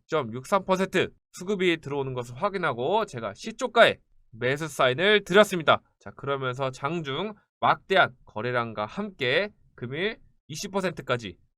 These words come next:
자, 급등을 했는데요. 계좌 보시면 오늘도 오점삼오 퍼센트의 백육십만 원 수익이 났습니다. 단타라고 문자 주셔서 동아기업 매수하신 분들 오늘 손맛 제대로 보셨을 텐데요.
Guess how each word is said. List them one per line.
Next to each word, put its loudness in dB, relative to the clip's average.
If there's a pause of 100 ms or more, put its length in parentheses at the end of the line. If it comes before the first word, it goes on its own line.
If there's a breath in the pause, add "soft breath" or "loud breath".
(200)
자, -14
급등을 -12 (120)
했는데요. -2 (380)
계좌 4
보시면 2
오늘도 0
오점삼오 2
퍼센트의 0 (240)
백육십만 -6
원 0
수익이 -4
났습니다. -2
단타라고 6
문자 2
주셔서 2 (220)
동아기업 -2
매수하신 4
분들 0 (120)
오늘 -10
손맛 -6
제대로 2
보셨을 -4
텐데요. 8